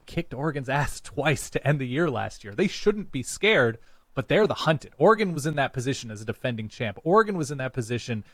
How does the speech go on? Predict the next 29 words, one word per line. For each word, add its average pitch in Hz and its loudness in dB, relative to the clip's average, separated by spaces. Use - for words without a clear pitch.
you 139 0
know, 120 4
with 113 2
the 147 -2
recruits, 131 -2
with 139 -6
the 139 -2
flash 127 -4
nationally. 117 -6
Now 151 6
it's - 2
Utah. 175 -2
Utah 180 2
is 151 0
finally 165 0
in 139 -6
that 127 -2
conversation. 123 -2
And 143 0
it's 127 -2
how 156 2
do 170 2
they 156 2
respond 120 0
week 143 -4
in 135 -2
and 120 -4
week 117 -6
out? 107 0